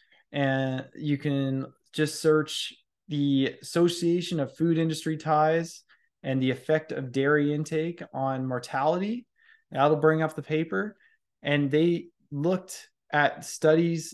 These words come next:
that were not industry funded, compared them to studies that were industry funded, as in industry funded being by dairy companies in a lot of cases. And they still see an effect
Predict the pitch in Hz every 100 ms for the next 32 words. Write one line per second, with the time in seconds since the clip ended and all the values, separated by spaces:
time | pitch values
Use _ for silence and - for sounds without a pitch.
0 | - 139 135 127 139 135 131 127 143 147
1 | 160 196 190 175 170 165 175 - 170 175
2 | 185 180 - 131 143 165 160 160 156 -
3 | - 147 - 151 151 151 135 123 117 -
4 | 143 160 170 160 151 160 165 160 160 170
5 | 165 - _ _ _ _ _ _ _ _
6 | _ _ _ _ 143 131 127 139 135 131
7 | 147 143 135 139 147 139 131 135 135 127
8 | 127 135 127 - _ _ - 143 151 165
9 | 190 165 151 151 _ _ _ 147 127 131
10 | 135 151 147 127 120 120 120 127 120 135
11 | 147 185 - _ _ _ _ _ _ 143
12 | 139 139 135 131 - 180 208 202 - 214
13 | 220 202 226 233 160 - -